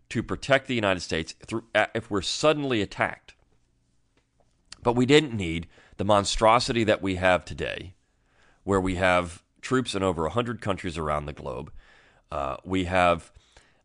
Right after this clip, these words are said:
uh, no real congressional control of this military, because now, for example, we believe the president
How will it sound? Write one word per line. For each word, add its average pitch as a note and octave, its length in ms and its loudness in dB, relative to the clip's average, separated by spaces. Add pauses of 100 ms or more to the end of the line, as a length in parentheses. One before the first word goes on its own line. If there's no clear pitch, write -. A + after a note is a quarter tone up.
uh, D#2 180 -4
no B2 320 4
real A#2+ 280 4
congressional F#2+ 600 0
control A#2+ 520 0
of F2 80 -4
this E2 180 -4
military, D2+ 440 -6
because F#2+ 340 -4
now, A#2+ 320 4
for G#2+ 240 -4
example, F2 340 -4
we G#2 80 2
believe F2+ 300 0
the - 80 -8
president G2 540 0